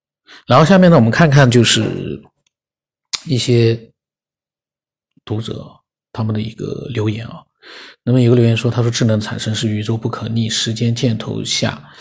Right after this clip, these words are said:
不断熵减的结果，机器智能是这一熵减结果的延续和发展。”这两句话似乎指出了宇宙箭头的方向，看不懂。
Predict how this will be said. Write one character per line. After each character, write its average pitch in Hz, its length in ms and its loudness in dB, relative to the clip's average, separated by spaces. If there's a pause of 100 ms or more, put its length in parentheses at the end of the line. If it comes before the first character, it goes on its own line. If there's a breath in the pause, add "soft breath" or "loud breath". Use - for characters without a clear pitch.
(240 loud breath)
不 - 80 -6
断 117 220 2
熵 131 240 0
减 117 160 -4
的 110 80 -10
结 107 200 -8
果， - 280 -12
机 - 140 -4
器 143 140 -4
智 135 120 -4
能 110 160 0
是 110 140 -8
这 120 120 -2
一 113 100 0
熵 123 220 -4
减 113 160 -4
结 107 160 -8
果 107 140 -6
的 104 60 -8
延 120 200 -6
续 - 140 -6
和 113 140 -6
发 120 200 -6
展。” - 320 -12
这 - 80 -2
两 113 160 -2
句 117 80 -8
话 113 200 -8
似 - 160 -6
乎 117 160 -8
指 - 180 -10
出 - 200 -12
了 117 140 -8 (360 loud breath)
宇 110 120 -4
宙 113 160 -4
箭 120 180 -6
头 117 120 -12
的 117 80 -10
方 117 200 -6
向， 120 240 -10 (840 loud breath)
看 - 160 -8
不 117 60 -6
懂。 - 240 -12